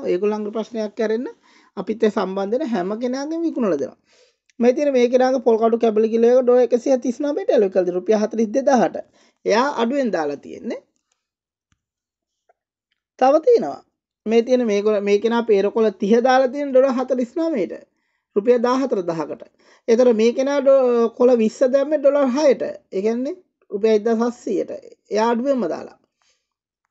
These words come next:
ඔයාලට ඕන මිලක් දාන්න පුළුවන්. මේ සමහන් එක ඩොලර් දහයට රුපියල් තුන්දාස් දෙසීයට දාලා තියෙනවා.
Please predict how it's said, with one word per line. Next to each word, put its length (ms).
ඔයාලට 280
ඕන 180
මිලක් 260
දාන්න 240
පුළුවන්. 220
මේ 120
සමහන් 500
එක 120
ඩොලර් 320
දහයට 380
රුපියල් 320
තුන්දාස් 360
දෙසීයට 460
දාලා 260
තියෙනවා. 340